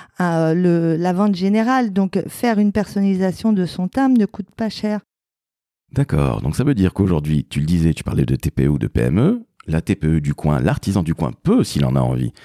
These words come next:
Speaker 2: faire son timbre à son effigie.
Speaker 1: Exactement, on en a plein d'ailleurs.
Speaker 2: On est obligé de faire des gros tirages, des petits tirages ?
Speaker 1: Non,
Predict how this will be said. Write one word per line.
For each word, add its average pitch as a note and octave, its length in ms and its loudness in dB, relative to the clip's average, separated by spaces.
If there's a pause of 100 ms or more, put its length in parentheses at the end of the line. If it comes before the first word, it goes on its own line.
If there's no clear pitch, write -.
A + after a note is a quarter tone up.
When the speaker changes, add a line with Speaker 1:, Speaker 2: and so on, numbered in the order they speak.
(140)
Speaker 2:
faire - 180 -8
son - 140 -10
timbre G1+ 500 -4
à - 80 -6
son G#1 160 -6
effigie. - 380 -2 (400)
Speaker 1:
Exactement, G3+ 640 0
on D4 120 0
en F3+ 120 2
a D3+ 80 -2
plein A#3+ 220 -4
d'ailleurs. D3 320 -2 (460)
Speaker 2:
On A2+ 120 -2
est - 20 -2
obligé D#2 180 2
de - 60 -4
faire E2+ 140 0
des D2+ 80 0
gros C2 180 0
tirages, F#2+ 380 0
des D3 80 0
petits - 240 -6
tirages ? - 420 -2
Speaker 1:
Non, C#4 220 0